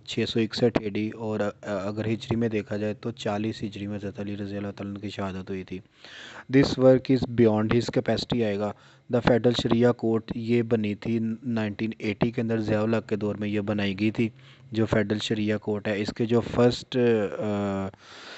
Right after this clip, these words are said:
चीफ जस्टिस थे उन-, उनका नाम था, अ, नूर मस्किन, मोहम्मद नूर मस्किन। और इसके जो, सॉरी, जो अभी इस-, इनके इन-, इनकम्बेंट जो चीफ जस्टिस है ना फेडरल शरिया कोर्ट के, वो मोहम्मद नूर मस्किन है।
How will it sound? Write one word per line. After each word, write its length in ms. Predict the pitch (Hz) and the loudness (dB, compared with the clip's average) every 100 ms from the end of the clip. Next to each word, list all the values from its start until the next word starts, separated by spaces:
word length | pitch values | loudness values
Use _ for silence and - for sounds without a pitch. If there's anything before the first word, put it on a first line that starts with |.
| - - | -18 -2
चीफ 160 | 123 | 0
जस्टिस 460 | 110 117 - 127 - | 2 0 2 2 4
थे 60 | 131 | 2
उन-, 220 | 123 - | 2 -2
उनका 280 | 120 117 120 | -4 -2 0
नाम 260 | 113 110 | 0 -2
था, 500 | 107 120 117 110 98 - | -2 -2 0 -2 -4 -10
अ, 100 | - 107 107 | -10 -6 -4
नूर 380 | 107 113 113 110 | -2 0 0 0
मस्किन, 500 | 110 101 - 127 123 - | 2 2 2 2 0 -4
मोहम्मद 320 | 113 110 104 | -4 -4 -4
नूर 240 | 110 107 104 | -2 -2 -2
मस्किन। 540 | 104 - - 113 113 | 0 0 0 -4 -4
और 260 | 113 107 104 | -6 -4 -4
इसके 460 | 110 104 - - 107 | -4 -6 -6 -8 -6
जो, 280 | 110 104 - | -6 -8 -8
सॉरी, 420 | - 120 120 107 | -2 0 0 -2
जो 180 | 107 120 | -2 -2
अभी 440 | - 113 127 131 | 0 2 6 6
इस-, 300 | 131 120 117 | 4 0 -2
इनके 300 | 120 113 120 | -4 -4 -2
इन-, 400 | 117 135 131 - | -2 0 -2 4
इनकम्बेंट 580 | 143 147 143 120 117 120 | 4 6 4 4 4 0
जो 240 | 120 120 | 0 -2
चीफ 180 | 117 107 | -2 -6
जस्टिस 400 | 104 107 - 107 | -4 -4 -4 -6
है 60 | 110 | -4
ना 120 | 117 - - - - - | -6 -6 -16 -20 -10 2
फेडरल 240 | 117 117 | 4 6
शरिया 380 | 113 120 110 110 | 4 2 2 2
कोर्ट 280 | 104 104 98 | 2 -2 -4
के, 220 | - 101 | -8 -8
वो 200 | 110 117 | -4 -2
मोहम्मद 320 | 120 120 104 101 | 0 -2 -2 -4
नूर 300 | 104 101 98 | -2 -2 -2
मस्किन 420 | 101 - 123 127 | -4 -4 -2 0
है। 120 | - | -2